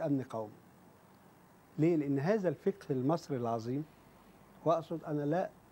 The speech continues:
أختلف مع باقي الفقه الآخر، لكن الفقه جاء من أجل رحمة العالم والناس. هذا الفقه المصري العظيم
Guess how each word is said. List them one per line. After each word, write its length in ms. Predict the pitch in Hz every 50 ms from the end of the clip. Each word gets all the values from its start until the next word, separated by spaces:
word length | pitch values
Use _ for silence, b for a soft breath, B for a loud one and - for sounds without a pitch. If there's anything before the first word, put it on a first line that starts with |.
| - - - - - - -
أختلف 520 | - 120 - - - 180 196 185 - - 151
مع 140 | 131 120
باقي 320 | 120 139 165 185 - 185 180 - -
الفقه 380 | 156 - - 196 196 - -
الآخر، 360 | 208 202 208 214 185 - - 131
لكن 340 | 127 131 127 - - 139 135 B B B B B B -
الفقه 440 | 135 127 - 220 226 226 - -
جاء 280 | 156 147 165 196 - - - - -
من 120 | 139 135 143
أجل 320 | 170 175 175 175 - 147
رحمة 300 | 143 165 156 - - 143 - - - - - - -
العالم 540 | 131 123 127 139 151 143 139 135 123 120 117
والناس. 520 | 120 117 113 110 107 104 - - - - - - B B B B B B B B
هذا 260 | - 208 220 - 170
الفقه 400 | 143 - - 185 180 - - -
المصري 420 | 131 123 131 151 160 156 - 139
العظيم 440 | 127 120 113 113 113 120 147 180 196